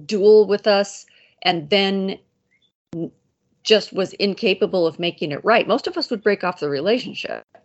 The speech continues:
So in, in all of our earthly sense of fairness,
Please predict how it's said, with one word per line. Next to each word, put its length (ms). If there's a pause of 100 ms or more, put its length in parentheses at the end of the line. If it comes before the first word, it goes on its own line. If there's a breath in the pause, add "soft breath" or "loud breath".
(240 soft breath)
So 360 (440 loud breath)
in, 180 (200)
in 260
all 240
of 100
our 300
earthly 320
sense 320
of 80
fairness, 640